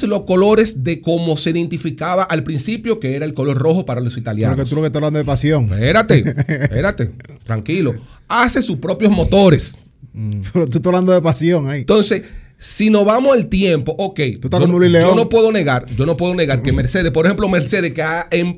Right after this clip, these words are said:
Speaker 1: en, cuando inició a lo de ahora, ha hecho un tremendo trabajo. Ha logrado récord que creo que es casi imposible de poderlo romper.
Speaker 3: Ferrari.
Speaker 1: Eh, Mercedes.
Speaker 2: Mercedes.
Speaker 3: Ok.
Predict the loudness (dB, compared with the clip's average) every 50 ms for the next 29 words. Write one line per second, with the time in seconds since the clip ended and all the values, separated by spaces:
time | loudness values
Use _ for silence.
0 | -4 -4 -2 0 -2 -2 -2 0 0 0 2 2 0 0 0 0 -2 -2 0 2
1 | 2 2 2 0 -8 -18 -20 -20 -20 -6 -2 0 2 4 4 4 4 2 4 4
2 | 4 4 4 2 0 -2 -6 -12 -20 _ _ _ _ -6 -2 0 2 2 2 2
3 | 2 2 0 0 -2 -2 -2 -4 -4 -2 0 0 2 2 4 4 4 6 4 4
4 | 2 0 -2 -4 -6 -6 -8 -10 -12 -16 -16 -20 _ _ _ _ _ _ _ _
5 | _ _ _ _ _ _ -6 -4 -2 0 0 0 0 0 0 0 2 2 2 0
6 | 0 0 2 2 2 2 0 -4 -16 -20 _ _ _ _ -20 _ -20 -20 -20 -20
7 | _ _ _ _ -4 -2 -2 -2 -2 -2 -2 0 -2 -2 -4 -4 -8 -14 -18 -10
8 | -6 -4 -4 -4 -4 -4 -6 -6 -6 -8 -8 -8 -8 -6 -6 -4 -4 -4 -6 -6
9 | -6 -6 -6 -4 -4 -4 -2 -2 -2 -2 -4 -6 -12 -18 _ -4 0 0 0 0
10 | -2 -6 -6 -8 -10 -16 -8 -4 -2 0 2 2 2 2 0 -4 -8 -12 _ -20
11 | -10 -6 -4 -2 -2 -4 -4 -6 -8 -8 -6 -6 -6 -4 -2 -2 -2 -2 -2 -2
12 | -4 -4 -4 -6